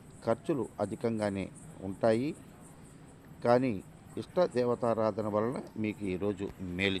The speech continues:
చేస్తుంది. కన్యా రాశి వారికి ఈరోజు అదృష్టకరంగా ఉంటుంది.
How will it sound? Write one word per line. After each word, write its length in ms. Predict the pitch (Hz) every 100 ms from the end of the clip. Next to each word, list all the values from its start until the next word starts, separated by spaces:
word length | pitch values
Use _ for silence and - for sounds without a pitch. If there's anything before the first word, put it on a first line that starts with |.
| 82
చేస్తుంది. 480 | 90 - 95 90 95 - _ _ - - - - - - -
కన్యా 400 | - 120 175 208
రాశి 320 | 185 156 147
వారికి 580 | 131 127 123 - 143 113
ఈరోజు 560 | 117 113 117 127 139 113 -
అదృష్టకరంగా 760 | 110 104 139 - 147 117 107 107
ఉంటుంది. 480 | 101 98 104 107 101